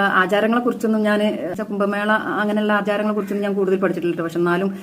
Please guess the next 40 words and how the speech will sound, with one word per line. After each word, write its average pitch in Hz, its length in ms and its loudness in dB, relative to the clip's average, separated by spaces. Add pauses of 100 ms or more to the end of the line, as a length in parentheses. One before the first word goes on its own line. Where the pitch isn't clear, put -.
(200)
അവിടെ 185 460 2
ഇത് 185 120 -2
മലപ്പുറമാണ്, 185 680 2
അവിടെ 175 160 0
ബോംബാണ്, 175 440 2
കത്തിയാണ്, 185 420 0
മലപ്പുറം 185 340 0
കത്തിയാണ് 202 320 0
എന്നൊക്കെ 202 180 -2
ഇങ്ങനെ 208 120 -4
പറയുന്ന 196 300 2
കേട്ടിരുന്നു. 185 340 2 (320)
അപ്പൊ 165 120 -2
അതൊക്കെ 160 220 -4
ഒന്ന് 202 100 -2
കാണാ, 202 280 2
കേൾക്കാ, 196 380 0
അതിലൊന്ന് 196 260 2
പങ്കെടുക്കുക, 196 400 2
എന്താണെന്നൊക്കെ 196 480 2
ഒന്ന് 196 100 0
സത്യാവസ്ഥ 196 440 2
അറിയാലോ 190 320 2
എന്ന് 208 120 2
വിചാരിച്ച് 196 260 0
പോയതാണ്. 180 760 2 (240)
അപ്പൊ 277 140 -4
അവിടെ 262 180 4
ഒന്നുമില്ല, 202 560 4
വളരെ 202 440 4
ഭംഗിയായിട്ടാണ് 185 580 4
എല്ലാവരും 185 420 2
ഒത്തൊരുമിച്ച്, 185 720 2 (220)
അതായത് 175 280 0
ഹിന്ദുക്കളിൽ 196 640 2
ഇതിൽ 202 240 2
എല്ലാ 202 320 2
വിഭാഗത്തിലും 180 560 0
പെട്ട 175 180 -4
ആളുകൾ 170 540 -2